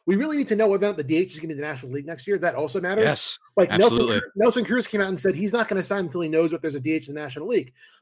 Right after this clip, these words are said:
Speaker 1: because
Speaker 2: Mm-hmm.
Speaker 1: which makes total sense 'cause he's a total D H at this point, and he's an incredibly valuable player as a D H.
Speaker 2: Mm-hmm.
Speaker 1: So why would he limit his market to just fifteen teams if there's gonna be potentially thirty teams?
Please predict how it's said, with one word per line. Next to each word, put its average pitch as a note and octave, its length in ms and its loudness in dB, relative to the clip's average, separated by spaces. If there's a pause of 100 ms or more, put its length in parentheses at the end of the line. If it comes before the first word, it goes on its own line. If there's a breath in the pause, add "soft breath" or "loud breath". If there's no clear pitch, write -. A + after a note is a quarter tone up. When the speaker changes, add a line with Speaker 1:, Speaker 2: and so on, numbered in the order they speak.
Speaker 1:
because B2+ 260 4
Speaker 2:
Mm-hmm. A2+ 40 2
Speaker 1:
which A#2 180 4 (120)
makes - 360 -2
total A#3+ 200 6
sense B3+ 200 0
'cause C#3+ 140 -4
he's G3+ 120 0
a F#3+ 60 2
total A#3 260 2
D G#3+ 120 -4
H G3+ 100 -4
at F3+ 60 -6
this F#3 140 -6
point, E3 280 -6 (380)
and F#3 140 -4
he's F#3 120 0
an F#3 60 2
incredibly G#3+ 380 0
valuable E3 320 2
player F3+ 280 2
as D3+ 200 -2
a D3+ 60 -2
D E3 180 -2
H. C#3 300 -2
Speaker 2:
Mm-hmm. F#2+ 300 -4
Speaker 1:
So F#3 160 0
why E3+ 320 2
would G#3+ 120 4
he G3 100 0
limit G3 240 2
his F#3 140 2
market G3 260 0
to B2+ 40 -14
just - 200 -12
fifteen F3 300 -2
teams G#3+ 280 -10
if F#3 80 -4
there's D#3 140 -8
gonna E3 100 -10
be E3+ 100 -6
potentially F3 360 -4
thirty C4 240 0
teams? B2+ 320 -12